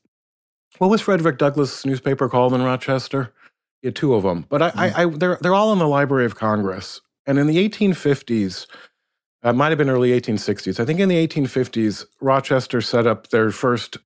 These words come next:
Speaker 1: new police department, uh, the new police, as it was called, based on the New York City model, which was based on the London model of eighteen twenty-nine. And that's a, that's the descendants. And I was curious,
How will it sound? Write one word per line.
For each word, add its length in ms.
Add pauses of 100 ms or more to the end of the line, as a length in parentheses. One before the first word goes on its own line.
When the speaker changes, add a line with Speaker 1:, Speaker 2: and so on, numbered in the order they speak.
(440)
Speaker 1:
new 160
police 340
department, 460
uh, 60
the 120
new 160
police, 360
as 140
it 100
was 100
called, 300 (460)
based 260
on 120
the 60
New 100
York 380
City 260
model, 300
which 160
was 120
based 360
on 380
the 100
London 360
model 340
of 100
eighteen 300
twenty-nine. 580
And 100
that's 200
a, 140 (220)
that's 340 (100)
the 140 (160)
descendants. 580 (580)
And 120
I 40
was 160
curious, 720